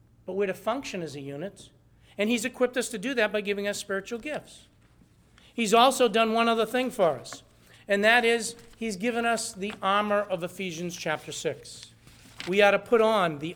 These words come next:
armor of God. So God has not only called us to a holy calling and placed us in a battle, he's equipped us for victory.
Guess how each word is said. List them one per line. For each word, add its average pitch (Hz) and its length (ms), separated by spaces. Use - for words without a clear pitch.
armor 190 460
of 143 200
God. 143 440
So 226 200
God 269 340
has 233 160
not 254 180
only 220 160
called 254 400
us 165 200
to 190 160
a 170 40
holy 175 240
calling 147 460
and 202 240
placed 277 340
us 226 140
in 214 100
a 190 40
battle, 196 580
he's 214 180
equipped 240 340
us 180 140
for - 120
victory. 147 440